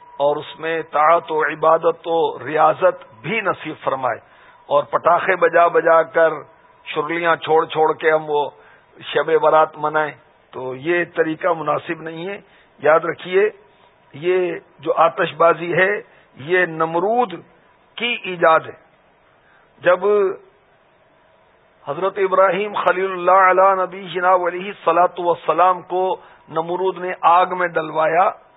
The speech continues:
تو وہ آگ تو گلزار ہو گئی تھی، باغ ہو گئی تھی، پھر اس کے کرندوں نے آگ کے انار بھر بھر کر ابراہیم علیہ السلام کی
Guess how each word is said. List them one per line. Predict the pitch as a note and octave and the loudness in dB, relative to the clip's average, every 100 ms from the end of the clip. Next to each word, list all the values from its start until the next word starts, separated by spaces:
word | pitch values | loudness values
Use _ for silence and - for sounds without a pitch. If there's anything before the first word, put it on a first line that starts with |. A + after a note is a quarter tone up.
| _ _ _ _ - | _ _ _ _ -10
تو | |
وہ | F3 F#3 - G3 | 0 0 4 4
آگ | G#3+ G#3+ | 4 2
تو | G#3+ G3 | -4 -4
گلزار | G#3 A3 B3 C4 | -4 0 2 4
ہو | A#3 A3+ | 4 2
گئی | G#3+ | -6
تھی، | G3 | -8
باغ | F#3 G#3 A#3+ | 2 4 4
ہو | A3 G#3 | 2 0
گئی | G#3 | -2
تھی، | E3 D#3 _ _ _ _ _ _ - | -4 -14 _ _ _ _ _ _ -6
پھر | C4+ C4+ A3 - _ _ _ _ _ _ _ _ _ _ | -4 -2 -6 -12 _ _ _ _ _ _ _ _ _ _
اس | - - - | -8 -8 0
کے | B3 B3 | 0 4
کرندوں | A3 G#3+ A#3 B3 | 2 2 2 2
نے | A#3+ A#3+ C#4 - - _ F3+ | 4 2 0 -2 -12 _ 4
آگ | F#3 A3 A3 G#3+ - | 6 4 4 0 0
کے | A3+ A3+ | 2 2
انار | F#3+ F#3 G3 A3 A3 E3+ | 2 4 4 6 4 0
بھر | C#3+ G#3+ G#3+ | 0 0 2
بھر | G3 G3+ - | 2 2 2
کر | A3+ A3 F#3+ - _ - | 2 2 -2 -12 _ -6
ابراہیم | F3 G#3+ G#3+ G3+ | 0 2 2 0
علیہ | G3 F#3+ | 0 -2
السلام | F#3 F3+ F#3 | 0 0 0
کی | E3+ | -6